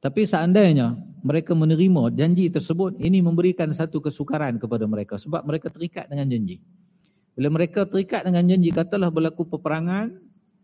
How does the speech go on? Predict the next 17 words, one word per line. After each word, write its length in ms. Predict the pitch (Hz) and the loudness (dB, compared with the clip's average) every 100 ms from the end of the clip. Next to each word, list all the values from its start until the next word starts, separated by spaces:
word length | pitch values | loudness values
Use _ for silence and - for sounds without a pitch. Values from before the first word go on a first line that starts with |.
| _ | _
mereka 320 | 143 139 151 | -6 -4 -2
merempuh, 640 | 147 139 165 190 180 131 120 | -2 0 2 2 2 -2 0
merempuh 400 | 143 175 175 151 | 2 2 4 2
masuk 400 | 151 - 156 139 | 2 0 0 2
dalam 160 | 147 | 2
perkampungan 560 | 139 135 143 143 147 143 | 0 0 2 2 4 4
tersebut, 480 | 135 - 160 214 208 | 2 -2 -2 -2 -2
mereka 320 | 143 143 151 | -2 -2 -2
telah 240 | 151 139 | -2 -2
berjanji 320 | 131 139 151 147 | 0 0 0 0
pada 320 | 127 147 170 | -2 -2 -2
awal 160 | 170 | -2
tak 160 | 170 - | -4 -6
nak 160 | 143 113 | -2 0
bunuh. 200 | 101 - _ _ _ _ _ _ _ _ | 0 -4 _ _ _ _ _ _ _ _
Tiba-tiba 480 | 139 143 156 185 185 | -2 0 0 2 4
mereka 560 | 175 180 175 175 151 | 4 2 2 0 -2